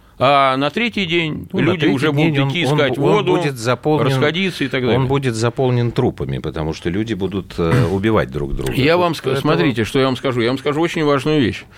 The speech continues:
Speaker 1: Каждый день в городе погибает огромное количество людей. Но их, так сказать, тихонько и незаметненько утилизируют, вывозят куда-то с больниц, где они погибают от раков, диабетов и так далее. В городе каждый день, каждый день, вот в Москве, скажем,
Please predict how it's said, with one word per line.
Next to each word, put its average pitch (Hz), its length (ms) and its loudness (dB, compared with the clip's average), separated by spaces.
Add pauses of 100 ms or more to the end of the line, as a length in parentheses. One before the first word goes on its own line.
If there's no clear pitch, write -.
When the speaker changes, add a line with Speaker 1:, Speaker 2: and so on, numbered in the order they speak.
(180)
Speaker 1:
Каждый 147 420 2
день 220 400 0
в 117 160 2
городе 160 360 2
погибает 117 480 0
огромное 151 380 2
количество 131 420 0
людей. 117 440 0
Но 135 180 2
их, 170 240 -2
так 131 160 -2
сказать, 123 300 0
тихонько 123 420 0
и 120 40 2
незаметненько 143 680 2
утилизируют, 135 760 0
вывозят 143 460 0
куда-то 127 400 0
с 98 60 -4
больниц, 135 460 2
где 131 420 2
они 123 160 2
погибают 117 460 2
от 104 120 -2
раков, 127 340 0
диабетов 107 540 -2
и 113 60 -8
так 117 160 0
далее. 95 220 -2 (260)
В 120 160 2
городе 160 340 2
каждый 135 380 0
день, 233 340 2 (160)
каждый 135 320 2
день, 123 180 2
вот 98 120 -2
в - 20 -2
Москве, 123 260 0
скажем, 98 300 -4